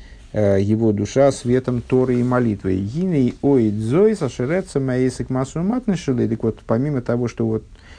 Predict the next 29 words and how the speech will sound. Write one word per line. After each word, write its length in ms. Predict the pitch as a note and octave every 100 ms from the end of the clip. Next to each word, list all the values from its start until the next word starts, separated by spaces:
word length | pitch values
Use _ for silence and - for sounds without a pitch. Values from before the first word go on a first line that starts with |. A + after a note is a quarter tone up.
| -
что 200 | - A#2
он 100 | A2
поднимается 1000 | A2+ G#2+ A2+ A#2 G#2+ F#2+ F2+ - F#2+ E2 - -
в 140 | - G#2+
духовном 560 | A2+ - G#2+ F#2 F#2
плане 440 | G2 F#3+ A#3+ A3 D#3
в 40 |
результате 720 | A#2 A#2+ A#2+ C3 G#2+ - G#2+
этого, 380 | F#2 F2 - F2 - - - - - - - -
э, 560 | G#2+ G2 G2 G2 G2+ F#2+ - - - -
тем 280 | F3+ A3
же 120 | F#3 D3+
самым 500 | - C3 A2+ A2+ C3
образом 480 | A2 F2+ F2+ F2+
параллельно 600 | F2 A2 B2+ C#3+ G#2+ F2+
решается 960 | F2 F2+ - C#3+ F#3 F3+ D#3+ D#3+ D3 C#3+
с-, 240 | - - -
очень 520 | G2+ - G2+ C#3 C3+
важная 400 | C3+ C3+ C#3 C3+
задача. 580 | C#3+ D3+ E3 D3 - F#2 - - -
То 80 |
есть 160 | G#2 -
его 320 | A2+ B2+ D3+
само 400 | A2 A#2 B2+ C#3
занятие, 840 | A2 G#2+ A#2+ A#2+ A2 - F#2 F2 - - - -
э, 180 | - F#2
материальным 760 | G#2 G2+ A2+ A2 G#2 F#2+ F2+ -
про-, 220 | F#2 F#2+
вот, 300 | - F2 F2